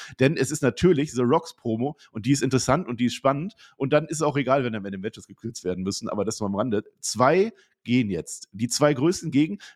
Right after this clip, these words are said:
äh, das größte Paar im professionellen Wrestling. Das heißt, äh, The Rock spielt wieder das Duo, die Bloodline, ne? Ähm, wenn ihr nicht annehmt, dann wird er schon dafür sorgen, dass Cody niemals Champion wird. Da macht er jetzt Druck, weil er ist ja nicht vergessen. Er hat ja auch noch einen anderen Job in der W W E, äh, und, und, äh, T K O und so.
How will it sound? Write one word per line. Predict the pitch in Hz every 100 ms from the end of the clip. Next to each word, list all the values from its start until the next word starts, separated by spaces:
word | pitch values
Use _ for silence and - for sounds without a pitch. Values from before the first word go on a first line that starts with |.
| _
äh, | - 143
das | 139 -
größte | 123 208 262 214
Paar | - 165 190
im | 160
professionellen | 160 156 160 139 127 123
Wrestling. | 117 - 90
Das | 87
heißt, | 107 113 -
äh, | - 107 101
The |
Rock | 101 104 -
spielt | - 135 160
wieder | 101 101 92 - _
das | 107 -
Duo, | 127 107 80
die | -
Bloodline, | 87 98 - 71 67
ne? | 98 135 - - -
Ähm, | 117 117 120 - - _
wenn | - 127
ihr | 131 135
nicht | 180 -
annehmt, | 90 85 82
dann | 92 92
wird | 131
er |
schon | 127 110
dafür | 110 107
sorgen, | 101 123 135
dass | 98
Cody | - 113 98
niemals | 104 95 90
Champion | - 127 123 85
wird. | 85
Da | 87
macht | 110 -
er |
jetzt | 101 98
Druck, | 117 180 190 -
weil | 123
er | 143 117
ist | 123
ja | -
nicht | 165 127
vergessen. | - 107 90 101 - 202 - - -
Er | 98
hat | 107
ja | 123
auch | 110
noch | 131
einen | 139
anderen | 156 147 95
Job | 90 80
in |
der | 82 85
W | 82
W | 85
E, | 90 104
äh, | 80 107
und, | 80 104
und, | 95 98
äh, | - 208
T | - 110
K | 107
O | 85 95
und | 107
so. | 139 175